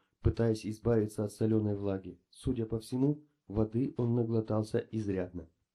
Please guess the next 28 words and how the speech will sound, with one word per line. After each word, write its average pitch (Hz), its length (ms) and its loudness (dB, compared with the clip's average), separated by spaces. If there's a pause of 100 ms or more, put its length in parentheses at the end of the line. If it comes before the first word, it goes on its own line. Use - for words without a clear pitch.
(600)
Наконец 123 480 2
его 117 340 6
вытошнило, 98 720 -2
и 98 80 -8
после 104 420 0
этого 135 240 2
дела 104 260 0
пошли 107 440 -4 (120)
на 101 140 0
лад. 90 260 -6 (440)
Он 120 360 2
перестал 123 480 2
трястись, 107 600 -8 (260)
глаза 110 420 2
обрели 98 440 0
осмысленное 98 680 -2
выражение, 104 560 -2 (560)
на 104 120 2
щёке 123 360 0
начала 107 440 0
возвращаться 104 680 -2
прежняя 107 400 0
смуглота. 101 580 -4 (680)
Вскоре 131 360 4
ему 113 240 4
удалось 104 400 0
прохрипеть: - 680 -2 (680)
«Ты... 117 260 0